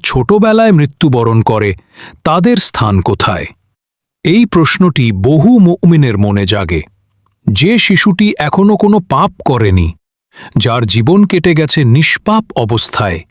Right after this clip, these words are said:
তার জন্য আল্লাহ তায়ালা কি রেখেছেন? আজ আমরা কুরআন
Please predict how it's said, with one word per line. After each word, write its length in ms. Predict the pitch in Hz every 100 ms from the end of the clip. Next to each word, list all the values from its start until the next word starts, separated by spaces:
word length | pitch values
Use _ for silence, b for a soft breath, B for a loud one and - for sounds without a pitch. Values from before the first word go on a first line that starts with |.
| B B B B -
তার 320 | 127 175 214
জন্য 360 | 165 208 202 202
আল্লাহ 340 | 127 135 151 104
তায়ালা 400 | - 117 117 120 123 -
কি 200 | 254 247
রেখেছেন? 680 | 127 - 107 - 104 85 73 _ _ _ _ _ _
আজ 320 | 131 170 190 196
আমরা 260 | 196 208 -
কুরআন 420 | 160 160 214 233